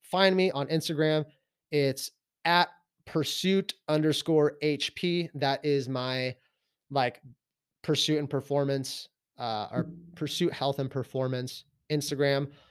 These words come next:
or you can find me on Facebook. Guys, I appreciate your time today. Just outweigh your options, okay? Just know what you're getting into. I've literally created my company just because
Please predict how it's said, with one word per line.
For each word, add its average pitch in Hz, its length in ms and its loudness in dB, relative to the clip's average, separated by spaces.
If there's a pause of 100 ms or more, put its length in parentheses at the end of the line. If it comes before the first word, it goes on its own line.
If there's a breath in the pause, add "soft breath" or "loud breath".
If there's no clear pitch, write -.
(240 soft breath)
or 226 160 12
you 220 80 12
can 202 120 4
find 175 240 6
me 175 100 0
on 160 160 0
Facebook. 147 540 0 (760)
Guys, 139 400 2
I 156 100 0
appreciate 202 460 2
your 175 80 0
time 170 280 0
today. 165 400 0 (360 soft breath)
Just 247 200 4 (160)
outweigh 190 360 6
your 180 160 2
options, 156 640 -4
okay? 160 240 0
Just 147 200 0
know 156 200 2
what 156 140 2
you're 147 140 0
getting 139 260 -2
into. 143 520 -2
I've 143 340 -2
literally 160 520 0
created 151 460 0
my 139 140 -2
company 143 440 -4
just 139 280 -6
because 131 480 -4